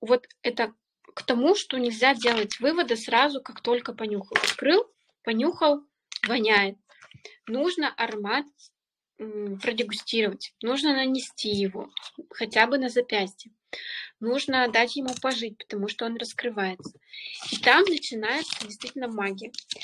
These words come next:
Вначале я почувствовала что-то сладкое. Хотя вот смотрите, акустические ноты, минеральный аккорд, белое дерево. Ну какие здесь сладкие ноты? Но в самом аромате написано, что он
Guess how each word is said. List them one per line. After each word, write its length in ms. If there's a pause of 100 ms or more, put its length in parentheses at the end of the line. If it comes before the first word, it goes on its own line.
(320)
Вначале 500
я 80
почувствовала 520
что-то 280
сладкое. 560
Хотя 260
вот 140
смотрите, 420
акустические 680
ноты, 320
минеральный 560
аккорд, 320
белое 340
дерево. 480
Ну 140
какие 280
здесь 200
сладкие 420
ноты? 260
Но 200 (420)
в 60
самом 400
аромате 680
написано, 520
что 260
он 260